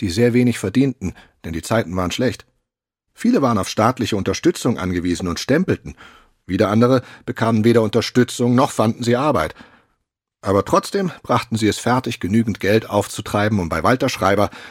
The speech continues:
Kartoffeln und billiges Gemüse kaufen zu können. Auch in den schlechtesten Zeiten hat man sich noch nicht abgewöhnen können zu essen. Walter Schreiber zerbrach sich nicht den Kopf darüber, wie sie es machten. Er stand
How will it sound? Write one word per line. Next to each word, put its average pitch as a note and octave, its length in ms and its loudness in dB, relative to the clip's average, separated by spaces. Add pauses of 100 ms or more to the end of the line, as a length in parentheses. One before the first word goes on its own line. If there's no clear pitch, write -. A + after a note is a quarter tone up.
Kartoffeln G2+ 600 -2 (180)
und - 180 -10
billiges F2+ 360 -6
Gemüse F#2+ 340 0
kaufen - 300 -6
zu F2 100 -10
können. - 260 -8 (800)
Auch F#2+ 200 0
in A2+ 60 4
den B2+ 120 2
schlechtesten - 520 -2
Zeiten F2 460 -4
hat F2 160 -6
man G2 140 -4
sich F2+ 140 -4
noch F#2+ 100 2
nicht D#3 240 -2
abgewöhnen A#2 580 0
können A#2 240 0
zu E3 140 -4
essen. C#3+ 320 -4 (1700)
Walter F#2+ 240 -6
Schreiber G2+ 380 -2
zerbrach F2 340 -8
sich - 160 -10
nicht E2+ 140 -8
den - 100 -14
Kopf - 240 -2
darüber, D#2 400 -6 (240)
wie G2+ 180 -2
sie D#2+ 140 -6
es - 160 -10
machten. - 360 -10 (920)
Er D#2 140 -12
stand - 480 -4